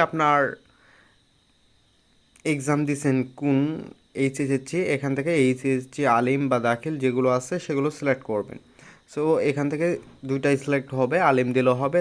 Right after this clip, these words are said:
তারপর এখান থেকে আপনার ইয়ারটা দিতে হবে, কোন সালে আপনি এক্সাম দিছেন সেটা দিবেন, দুহাজার তেইশ হবে এখানে। তারপর বোর্ড নেমটা দিবেন, আপনি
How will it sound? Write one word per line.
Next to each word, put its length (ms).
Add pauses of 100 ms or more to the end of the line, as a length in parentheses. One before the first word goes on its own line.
তারপর 220 (120)
এখান 220
থেকে 200
আপনার 220 (120)
ইয়ারটা 340 (100)
দিতে 240
হবে, 140 (100)
কোন 120 (120)
সালে 240
আপনি 140 (720)
এক্সাম 240 (100)
দিছেন 220 (100)
সেটা 340
দিবেন, 240 (580)
দুহাজার 380
তেইশ 220 (100)
হবে 160 (100)
এখানে। 220 (100)
তারপর 200 (140)
বোর্ড 160 (100)
নেমটা 460
দিবেন, 280
আপনি 140